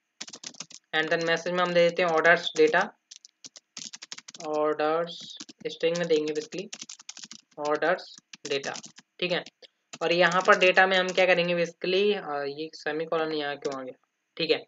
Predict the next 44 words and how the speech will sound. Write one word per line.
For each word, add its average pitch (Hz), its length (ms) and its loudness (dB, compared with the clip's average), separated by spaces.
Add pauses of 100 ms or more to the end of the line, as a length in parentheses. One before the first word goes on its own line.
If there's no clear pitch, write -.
(420)
ये 180 140 4
हम 185 200 2
orders 175 360 4
नाम 170 200 4
का 180 100 4
जो 170 120 0
variable 165 380 4
था 180 100 2
वो 165 160 6
इसके 156 200 0
अंदर 147 160 -4 (100)
pass 135 200 -2
कर - 120 -10
देंगे, 135 220 -10
ठीक 165 160 2
है। 131 100 2 (400)
अभी 180 220 8
हमने 240 240 6
एक 226 240 10
case 233 220 8
handle 196 260 6
किया 220 220 10
जब 208 200 8
आपको 202 340 8 (420)
user 190 460 4
ID 196 240 10
मिलती 156 320 4
है, 147 60 6
अगर 180 200 6
आपको 190 240 6
user 190 260 4
ID 190 200 6
नहीं 185 200 0
मिलेगी 196 340 0
तो 202 160 2
इसी 185 220 -2
को 190 100 -2
मैं 185 140 2
else 170 260 4
में 185 120 4
डाल 175 160 8
दूंगा, 175 240 -2 (220)
ठीक 165 120 2
है। 139 80 4